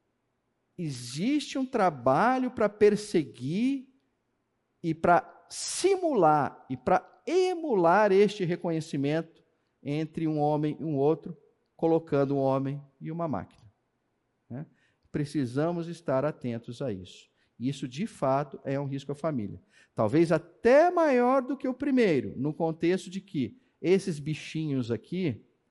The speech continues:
estão lá dentro das nossas casas, né? E não parece que eles vão embora tão cedo, né? Então, isso aqui tem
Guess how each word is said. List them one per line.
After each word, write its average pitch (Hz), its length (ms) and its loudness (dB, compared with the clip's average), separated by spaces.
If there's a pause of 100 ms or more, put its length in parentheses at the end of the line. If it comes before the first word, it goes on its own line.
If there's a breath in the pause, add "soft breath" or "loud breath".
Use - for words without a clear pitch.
(420)
estão 147 200 2
lá 160 140 8
dentro 156 880 0
das 131 240 -2
nossas 147 360 -2
casas, 95 560 -2 (1040)
né? 120 280 -8 (640)
E 123 120 -4
não 147 220 2
parece 147 460 2
que - 80 -2
eles 151 140 -4
vão 151 120 0
embora 147 480 2 (300)
tão 143 160 -2
cedo, 131 400 -2 (840)
né? 123 200 -12 (920)
Então, 113 180 -8
isso 165 280 -4
aqui 151 320 -6
tem 160 1080 -4